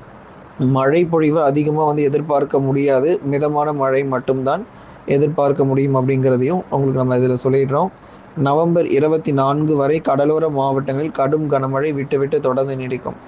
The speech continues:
அதனால, "கடலோர மாவட்டத்துல நாங்க இருக்கோம் ப்ரோ" அப்படிங்கிறவங்க மறக்காம டேட் நோட் பண்ணிக்கோங்க. நவம்பர் இருபத்தி நான்காம் தேதி வரை கடலோரத்தில் கடும் கனமழை தொடர்ந்து இருக்கும். அதுக்கப்புறம் நல்ல வெயில் பகல் நேரங்கள்ல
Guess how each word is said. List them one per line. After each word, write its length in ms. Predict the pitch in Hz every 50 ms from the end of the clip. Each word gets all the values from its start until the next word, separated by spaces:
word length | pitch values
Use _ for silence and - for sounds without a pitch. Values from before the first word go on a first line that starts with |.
| - - - - -
அதனால, 280 | - - 131 143 147 139
"கடலோர 460 | - - 139 143 156 160 170 170 170 170
மாவட்டத்துல 640 | 160 147 143 147 147 151 147 156 151 143 151 151 147
நாங்க 240 | 143 139 139 143 139
இருக்கோம் 400 | 139 147 147 147 - 151 147 139
ப்ரோ" 180 | 135 - 143 139 135 -
அப்படிங்கிறவங்க 600 | 131 135 143 147 139 139 139 131 127 127 131 151 165
மறக்காம 540 | 160 139 131 131 135 135 - 147 147 147 139 135
டேட் 220 | 139 139 147 127
நோட் 240 | 135 135 139 143 135
பண்ணிக்கோங்க. 500 | 131 135 135 135 - 131 127 127 127 135 165 202 - - - - - - - -
நவம்பர் 520 | 135 135 139 139 156 165 170 165 170 170 147
இருபத்தி 500 | 135 139 156 156 160 165 160 - 165 151
நான்காம் 500 | 143 135 135 147 151 147 151 151 147 147
தேதி 240 | 147 139 135 139
வரை 240 | 135 135 135 151 165
கடலோரத்தில் 760 | 156 - 143 131 135 139 151 151 147 147 139 - 156 160 160
கடும் 360 | - 156 135 139 156 147 147
கனமழை 440 | 139 139 135 139 143 143 139 151 156
தொடர்ந்து 400 | 147 147 135 131 139 143 151 147
இருக்கும். 320 | 143 147 139 - 175 233 247 - - - - - - -
அதுக்கப்புறம் 520 | - 147 170 165 170 165 165 185 180 170
நல்ல 240 | 151 147 156 160 156
வெயில் 340 | 151 151 147 151 151 147 135
பகல் 320 | - - 139 139 143 147
நேரங்கள்ல 460 | 143 139 139 139 139 139 131 131 139